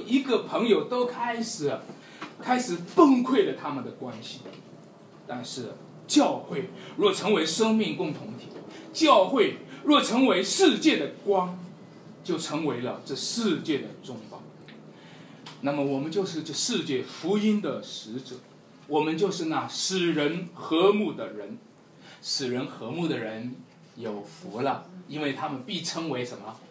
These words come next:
神的儿子。那么既然如此，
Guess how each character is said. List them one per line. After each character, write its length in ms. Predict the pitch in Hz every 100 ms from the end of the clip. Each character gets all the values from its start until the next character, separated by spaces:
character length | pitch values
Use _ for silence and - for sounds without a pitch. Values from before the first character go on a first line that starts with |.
| - -
神 480 | - - 160 135
的 100 | 143
儿 200 | 117 95 101 104
子。 220 | - - - - - _ - - - - _ - - - - - - - - - -
那 100 | 110
么 80 | 113
既 120 | 151
然 160 | 131
如 120 | 123 147
此， 280 | - -